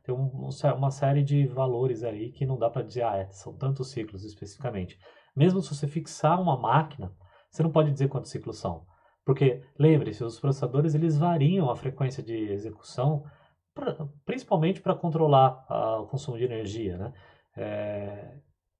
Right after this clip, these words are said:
então, se o processador tá funcionando numa frequência mais baixa, o número de ciclos que ele vai ter que esperar pra mem-, que a memória responda, supondo que a co-, a, a velocidade de memória permaneça constante, e do bus também, é menor, né? Porque ele tá girando a uma velocidade mais lenta,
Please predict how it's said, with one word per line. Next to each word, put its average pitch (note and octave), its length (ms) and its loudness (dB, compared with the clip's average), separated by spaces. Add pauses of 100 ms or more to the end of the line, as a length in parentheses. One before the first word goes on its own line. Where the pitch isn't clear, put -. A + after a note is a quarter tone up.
então, E3+ 280 2
se D3+ 160 -2
o F#3+ 40 4
processador F3 360 2
tá C#3+ 100 0
funcionando C3+ 300 0
numa B2 120 -4
frequência B2+ 380 -6
mais G2 240 -6
baixa, A#2+ 540 0 (440)
o D3+ 80 2
número G#3 220 6
de F3 80 -4
ciclos D#3 320 2
que C#3+ 60 -4
ele C#3 60 4
vai C3+ 120 2
ter C3+ 100 -2
que - 80 -8
esperar A#2 440 2
pra B2 180 -4
mem-, A#2+ 280 -6
que - 140 -2
a A2+ 40 -2
memória B2+ 380 2
responda, D3+ 400 0
supondo - 280 -6
que - 100 -6
a G2+ 60 -4
co-, A#2+ 180 -8
a, G#2 560 -6
a - 20 -8
velocidade A2 340 -8
de A2+ 60 -14
memória A2 200 -10
permaneça G#2+ 440 -12
constante, C#3 460 -2
e A2 40 -10
do G#2+ 120 -8
bus A#2 260 0
também, A2+ 400 -2 (1000)
é D3+ 60 2
menor, F3 360 6
né? D3+ 180 -2
Porque - 200 -10
ele G#2+ 100 -6
tá A2 120 -2
girando B2+ 340 4
a - 20 2
uma A2+ 80 -2
velocidade G2+ 340 -10
mais G2+ 160 -10
lenta, F#2 260 -12